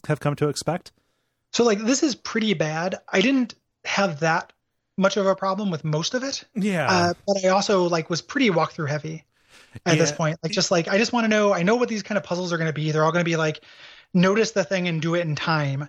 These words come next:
Speaker 1: Mm-hmm.
Speaker 2: And I just wanna know to do that. I don't wanna, like, hunt around for it and just do a bunch of loading.
Speaker 1: Yeah, I, I don't, I don't wanna have to, like, restart stuff. It just
Speaker 2: Yes.
Speaker 1: does, that doesn't feel, you, like it, like it should be a par-, part of the experience. I was
Speaker 2: Yep.
Speaker 1: kind of, like, self, I was editing this on the fly.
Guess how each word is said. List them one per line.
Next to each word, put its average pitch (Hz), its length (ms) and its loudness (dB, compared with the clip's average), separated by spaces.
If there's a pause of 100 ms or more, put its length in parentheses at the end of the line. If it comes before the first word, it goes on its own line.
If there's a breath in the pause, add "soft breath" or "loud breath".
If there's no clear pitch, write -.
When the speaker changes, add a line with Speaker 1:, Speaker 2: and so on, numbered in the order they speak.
(140)
Speaker 1:
Mm-hmm. 156 220 -4 (460)
Speaker 2:
And 175 240 2
I 165 100 2
just 175 180 0
wanna 170 300 2
know 160 300 2
to 147 100 -6
do 156 140 -2
that. 147 120 0
I 147 80 -4
don't 160 180 0
wanna, 156 200 -2
like, 147 220 -4
hunt 156 200 0
around 151 280 4
for 170 100 -2
it 165 40 0
and 156 60 -4
just 135 100 -6
do 165 80 2
a 147 40 0
bunch 147 180 -2
of 151 160 -10
loading. 156 320 -8 (160)
Speaker 1:
Yeah, 117 260 -2
I, 101 100 0
I 117 200 0
don't, 120 160 -4
I 113 60 2
don't 110 160 0
wanna 98 160 -2
have 95 200 -4
to, 110 140 -2
like, 95 300 -4 (120)
restart 110 540 -4 (300)
stuff. 107 400 -8
It 190 100 4
just 113 160 0
Speaker 2:
Yes. 110 140 2
Speaker 1:
does, 95 60 -10
that 113 200 0
doesn't 101 280 -4
feel, 95 580 -6 (440)
you, 120 180 0
like 104 200 0
it, 101 120 -6
like 101 160 -2
it 98 60 -6
should 110 160 -4
be 98 80 -4
a 92 60 -6
par-, 110 160 -6
part 98 200 -4
of - 40 -12
the 95 100 -12
experience. - 680 -10 (320 loud breath)
I 117 120 0
was 104 140 0
Speaker 2:
Yep. - 40 -6
Speaker 1:
kind 110 140 0
of, 98 60 -2
like, 101 180 -2
self, 107 320 -4
I 120 80 2
was 107 140 -4
editing 101 420 -6
this 92 180 -4
on 92 120 -8
the 85 100 -10
fly. - 480 -14